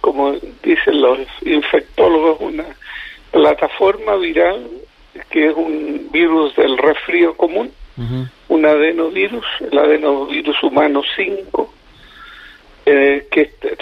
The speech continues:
Speaker 1: se inactiva y en su superficie expresa la proteína S del, del coronavirus. La proteína S es la proteína de la espiga, ¿no? La de
Speaker 2: Ujú.
Speaker 1: que hace la corona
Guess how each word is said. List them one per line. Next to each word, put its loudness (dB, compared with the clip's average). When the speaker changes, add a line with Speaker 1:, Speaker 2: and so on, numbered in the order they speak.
Speaker 1:
se 4
inactiva 0
y -2
en -2
su -4
superficie 0
expresa -2
la 2
proteína 2
S 0
del, -8
del 2
coronavirus. 0
La 2
proteína 0
S 0
es -4
la 4
proteína 2
de 2
la 2
espiga, 0
¿no? -2
La 0
de 2
Speaker 2:
Ujú. -8
Speaker 1:
que 0
hace -2
la -2
corona 2